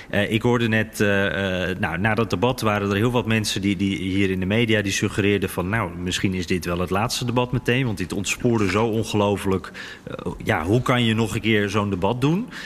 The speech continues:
Eh, ik zag dat Biden, die heeft in ieder geval al gezegd, "Ik wil gewoon, ik ben er gewoon bij het volgende debat." Eh, hoe denk jij dat dat volgende debat er,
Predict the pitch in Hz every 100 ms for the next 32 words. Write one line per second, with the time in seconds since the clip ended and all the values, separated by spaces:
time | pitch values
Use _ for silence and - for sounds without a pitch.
0 | - - 90 87 92 - 107 - 90 95
1 | 123 147 120 104 98 - 98 90 82 87
2 | 92 92 85 - 98 92 82 92 85 85
3 | 90 82 78 120 135 123 123 127 - 127
4 | - 120 110 113 160 - - - - -
5 | 110 113 110 - 92 - 101 139 202 196
6 | - - 131 117 151 170 135 123 120 120
7 | 117 - 156 147 123 117 107 113 123 -
8 | -